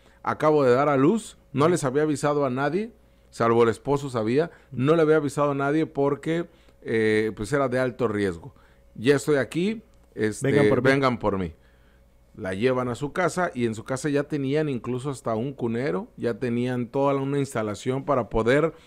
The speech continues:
Speaker 1: pues, hacer pasar como su, como su bebé a Amara Jacqueline. En tanto, pues, la mamá, obviamente,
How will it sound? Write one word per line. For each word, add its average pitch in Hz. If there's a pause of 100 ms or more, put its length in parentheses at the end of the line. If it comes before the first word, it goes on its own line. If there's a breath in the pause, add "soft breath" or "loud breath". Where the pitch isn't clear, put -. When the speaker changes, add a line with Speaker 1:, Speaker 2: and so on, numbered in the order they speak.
(220 soft breath)
Speaker 1:
pues, 131
hacer 151
pasar 170
como 147
su, 113
como 113
su 113
bebé 147 (500 soft breath)
a 110
Amara 131
Jacqueline. 160 (260 soft breath)
En 110
tanto, 151
pues, 92
la 92
mamá, 117
obviamente, 110